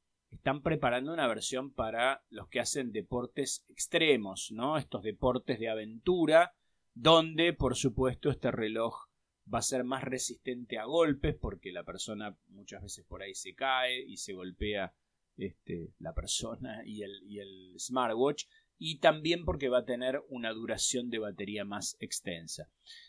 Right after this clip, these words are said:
Vos me decís, "Bueno, pero yo no tengo Apple Watch, yo uso otras marcas, tengo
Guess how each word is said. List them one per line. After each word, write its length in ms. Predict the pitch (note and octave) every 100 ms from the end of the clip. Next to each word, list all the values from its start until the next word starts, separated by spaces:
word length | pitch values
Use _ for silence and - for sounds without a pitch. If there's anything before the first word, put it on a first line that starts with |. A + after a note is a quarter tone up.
| _
Vos 180 | - G#3
me 120 | G3
decís, 260 | F3 - D3+
"Bueno, 400 | F3 D#3+ C#3 A2
pero 160 | B2+
yo 200 | B2 F#3+
no 120 | E3+ B2
tengo 460 | D#3 C#3+ A2+ G#2+
Apple 320 | G#2+ A2+ G2+
Watch, 340 | F#2+ F#2 F2+ -
yo 200 | - A#2+
uso 320 | A#2+ B2+ -
otras 300 | A#2 A#2+ A2
marcas, 520 | A2+ C3+ B2 G2+ G#2+ -
tengo 500 | A2 G#2+ G#2 G2+ G2+